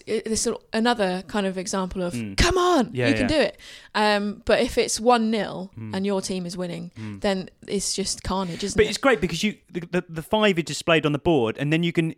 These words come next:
Speaker 2: you hear the kind of roar from one set of fans going, "Right, we've got time to do this," as if five is loads more than four to score a goal, <laughs> which, I, you know, twenty-five percent more. But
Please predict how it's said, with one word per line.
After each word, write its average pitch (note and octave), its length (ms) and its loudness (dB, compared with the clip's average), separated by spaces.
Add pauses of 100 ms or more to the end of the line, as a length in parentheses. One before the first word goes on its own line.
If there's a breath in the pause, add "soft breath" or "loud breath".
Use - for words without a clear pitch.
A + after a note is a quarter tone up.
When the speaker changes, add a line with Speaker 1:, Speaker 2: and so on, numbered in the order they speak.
(160)
Speaker 2:
you D#3+ 140 -2
hear G#3 240 4
the E3+ 80 0
kind D#3 260 0
of C#3 140 -6
roar E3+ 260 6
from E3 160 -6
one C#3 140 0
set A2+ 160 -8
of - 40 -10
fans A#2 220 -6
going, A2 200 -6
"Right, G#2+ 200 -2
we've A2+ 100 -14
got - 140 -6
time A#2 220 -6
to A#2+ 80 -14
do A#2 220 -2
this," E2 200 -10
as C#3 140 -6
if C#3+ 80 -4
five C3+ 340 2
is B2 160 -2
loads C3 420 0
more B2+ 160 0
than A#2+ 140 -4
four A#2 360 0
to B2 100 -2
score A#2 220 0
a - 20 -4
goal, B2+ 260 2
<laughs> - 40 -14
which, - 140 -12 (100)
I, G#2 100 -14 (100)
you A#2+ 100 -16
know, - 60 -20 (380)
twenty-five A#2+ 720 -12
percent A3+ 320 -6
more. G#2 180 -12 (380 loud breath)
But - 380 2